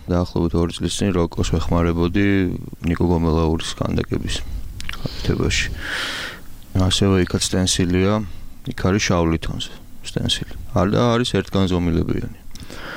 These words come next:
ერთგანზომილებიანია და, მ, ის რომ მოურჩით ის ქანდაკება, აა, ვიფიქრეთ, რომ ხო არ გადაგვეტანა სამგანზომილებაში ეს ფორმა. და ხო არ გაგვეკეთებინა ირაკლის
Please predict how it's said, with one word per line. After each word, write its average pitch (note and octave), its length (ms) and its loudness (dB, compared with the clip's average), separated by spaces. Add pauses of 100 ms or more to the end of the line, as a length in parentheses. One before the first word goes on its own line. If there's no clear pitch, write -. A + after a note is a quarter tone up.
(400)
ერთგანზომილებიანია A#2 1200 2
და, C#3 220 0
მ, - 800 -4
ის - 60 -4
რომ A2 140 2
მოურჩით G2+ 480 2 (280)
ის - 160 -6
ქანდაკება, G2 720 2 (1200)
აა, - 460 -2
ვიფიქრეთ, - 560 0
რომ A2+ 200 4 (680)
ხო - 340 -2
არ A2 180 4 (720)
გადაგვეტანა G2+ 840 2 (920)
სამგანზომილებაში F#2 1160 2
ეს - 80 -8
ფორმა. E2+ 400 2 (640)
და A#2 580 2
ხო - 160 -4
არ G#2 140 4
გაგვეკეთებინა G2+ 760 2
ირაკლის G2 460 0